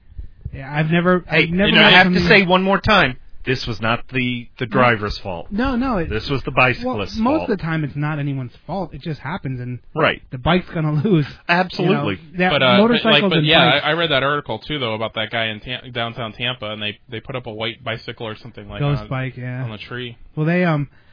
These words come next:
Speaker 1: anytime, now I, I, of course, I ride bikes and motorcycles a lot. N-, you, nobody sees you. You,
Speaker 2: No.
Speaker 1: like, like, you have to pretend that no one ever sees you ever. Like, you can't take risks 'cause it's not like, I mean,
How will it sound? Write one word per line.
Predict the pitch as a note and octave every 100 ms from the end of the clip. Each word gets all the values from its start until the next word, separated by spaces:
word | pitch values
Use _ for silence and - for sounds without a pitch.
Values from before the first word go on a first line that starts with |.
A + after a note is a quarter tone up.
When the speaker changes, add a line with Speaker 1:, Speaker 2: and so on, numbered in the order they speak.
| _ _ _ _ - D#3+ -
Speaker 1:
anytime, | F3 G#3 G3+ G#3 G3+ G3+ - - -
now | D3+
I, | E3 E3+ D#3+ E3+
I, | D#3 E3
of | -
course, | E3+ D3+
I | C#3
ride | C#3 C3+
bikes | D3 C#3+ - - F3
and | E3
motorcycles | D#3+ C#3 B2+ B2+ C3+ C3 - _ _
a | C#3+
lot. | C#3 D3+ C3+ - _ _ _ _ _ _ C4+
N-, | D#3+ D3+ D#3 D#3
you, | D3 D3
nobody | E3 C#3+ B2 A#2
sees | B2 A2+
you. | A#2 - _ _ _ -
You, | D3 B2
Speaker 2:
No. | A#2+ D3
Speaker 1:
like, | D#3+ E3+ E3 D#3+
like, | D#3
you | D#3+
have | D3 G3 G#3
to |
pretend | F3+ D#3+ E3+ E3+ E3+ _ _ _ -
that | B2+ C3+
no | D3+ C#3+ E3
one | F3 E3+
ever | D3 D3 C#3+
sees | D3 C3+
you | C#3+
ever. | C3+ B2+ A#2+
Like, | B2+ C3
you | C#3+
can't | - E3 D#3+
take | D#3 D3
risks | D3 D3 - - _ _ _ _ _ -
'cause | C#3 B2+
it's | D3
not | D3+
like, | D3+ D3 C#3+
I | D3+
mean, | D3 C#3+ D3